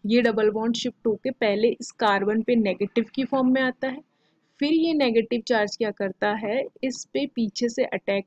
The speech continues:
करता है और यहाँ से ये ओएच माइनस बाहर निकल जाता है। तो देखो मैंने ये ओएच माइनस जो बाहर निकला है वो बताया है, आप इसको यहाँ plus करके लिखेंगे प्लस ओ एच माइनस।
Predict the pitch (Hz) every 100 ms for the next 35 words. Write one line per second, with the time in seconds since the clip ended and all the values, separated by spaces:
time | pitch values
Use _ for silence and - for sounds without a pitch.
0 | - 226 220 233 233 269 254 220 208 226
1 | 233 254 240 226 233 202 202 202 214 196
2 | - 214 440 - _ _ 202 208 196 202
3 | 190 190 185 180 - 180 - _ _ -
4 | - _ - 226 226 277 262 214 220 247
5 | 254 - 220 226 233 226 196 202 214 -
6 | 220 196 202 254 254 226 208 226 220 220
7 | 208 185 190 185 220 330 254 165 - 277
8 | 247 214 214 262 247 220 - 208 - 208
9 | 185 196 190 202 226 214 208 185 190 202
10 | - _ _ _ _ _ -